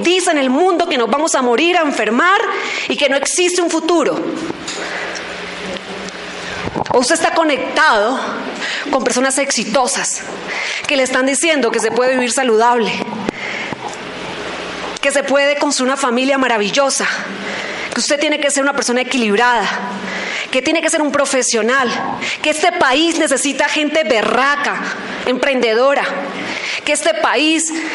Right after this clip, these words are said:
es maravilloso, que es el mejor país del mundo, es el único donde usted jamás se va a sentir un extranjero, es su patria. Donde usted sabe que está conectado en un sistema que le está diciendo, y si usted tiene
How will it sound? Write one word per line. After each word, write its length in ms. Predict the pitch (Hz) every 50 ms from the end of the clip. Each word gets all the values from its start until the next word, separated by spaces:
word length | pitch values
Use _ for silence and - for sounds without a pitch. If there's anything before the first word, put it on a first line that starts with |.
| - -
es 140 | - 254 269
maravilloso, 760 | 311 311 302 294 285 262 240 208 - 294 294 302 294 - 208 170 - - - - - - -
que 80 | - 285
es 100 | 262 302
el 140 | 311 320
mejor 640 | 302 285 277 269 233 - 330 359 359 370 359 359 -
país 320 | - 277 247 277 320 320 262
del 220 | 311 302 311 294
mundo, 500 | 302 320 330 359 392 381 349 311 269 277
es 80 | 262 269
el 160 | 302 302 330
único 240 | 370 359 370 359 349
donde 200 | 320 285 240 214
usted 200 | - 285 285 277 285 - - -
jamás 420 | - - 320 311 349 349 302 262 - - - - - - - -
se 160 | - - 285 254
va 80 | 247
a 20 | 262
sentir 240 | 311 302 320 311
un 60 | 302 294
extranjero, 640 | 302 294 - - - 254 214 220 - - 294 269 247
es 100 | 233 233
su 160 | - 269 240
patria. 500 | 240 339 311 262 - 254 196 180 165 - - - - - - - - - - - - - - - - 58 58 60 - - - - - - - - - - - - - - - - - - - - - - - -
Donde 160 | 285 269 311
usted 200 | - - 320 294
sabe 560 | - - - 339 339 330 302 254 269 294 240 - 254 - - - - - - - - -
que 60 | 262
está 160 | 247 262 294
conectado 500 | - 330 311 294 - - - 311 294 294
en 80 | 302 311
un 80 | 320
sistema 360 | 294 320 - - 311 285 302 311
que 100 | 311 269
le 60 | 247
está 160 | 247 262 269
diciendo, 260 | 277 294 311 294 294
y 40 | 302
si 120 | 302 277
usted 340 | 277 - - 349 339 349 339
tiene 480 | 339 349 370 370 349 320 294 254 226